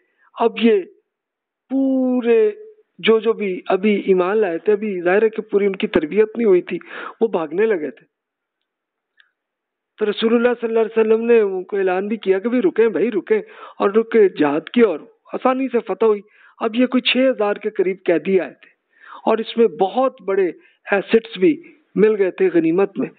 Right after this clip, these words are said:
तो इसको रसूलुल्लाह सल्लल्लाहु अलैहि वसल्लम ने divide किया, तो इसमें आपने सबसे पहले जो अभी-अभी ईमान लाए थे ना, उनको ज़्यादा दिए थे। तो जो पहले ईमान लाए थे, तो उनमें से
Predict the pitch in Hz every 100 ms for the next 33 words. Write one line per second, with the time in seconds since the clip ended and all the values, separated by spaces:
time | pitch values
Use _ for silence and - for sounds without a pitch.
0 | _ _ - - _ - 233 - 240 202
1 | 214 208 214 214 208 202 190 208 208 214
2 | 185 165 180 - - 208 202 170 - 196
3 | - - - - - 208 - 214 214 -
4 | - _ _ - - 247 254 254 214 214
5 | 214 226 202 226 214 214 180 160 190 202
6 | 160 208 226 208 175 214 175 151 156 143
7 | 127 - 175 _ _ _ - - - -
8 | 208 240 233 190 254 247 226 226 202 202
9 | 233 220 220 208 202 214 202